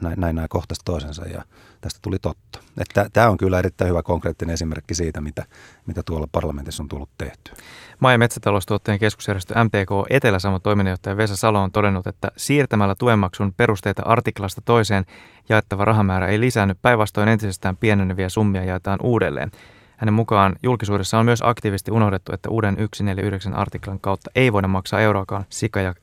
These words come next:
Speaker 2: siipikarjasektorille.
Speaker 1: Tässä on nyt mulla ihan pakko sanoa, että kun mä oon vähän semmonen luonne ja mä oon niin paljon tehnyt muutakin kuin tätä politiikkaa, että, että silloin aina kun heitetään tämmönen haaste,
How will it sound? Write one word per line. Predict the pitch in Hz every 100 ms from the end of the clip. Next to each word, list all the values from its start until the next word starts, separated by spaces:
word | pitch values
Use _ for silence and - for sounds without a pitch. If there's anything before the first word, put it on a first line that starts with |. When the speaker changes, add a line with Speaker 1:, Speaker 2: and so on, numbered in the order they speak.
| -
Speaker 2:
siipikarjasektorille. | 107 101 113 - 95 92 87 - 101 - - - 98 - _ _ - - _ -
Speaker 1:
Tässä | 113 - 98
on | 95
nyt | 113 113
mulla | 123
ihan | 120
pakko | 117 131 -
sanoa, | 117 107
että | 92 -
kun | 104 - - - - - _ -
mä | 185
oon | 190
vähän | 151
semmonen | 156 127 117
luonne | 135 98 82 80
ja | 80
mä | 98
oon | 98 - -
niin | 117 110
paljon | 98 92
tehnyt | 95 92
muutakin | 95 98 92 85
kuin | 82
tätä | 82
politiikkaa, | - 107 87 - 76 - - -
että, | - -
että | - 120 -
silloin | 165
aina | 139 127
kun | 117
heitetään | 135 120 95 98 87
tämmönen | 101 92 87 85
haaste, | - 131 69 - -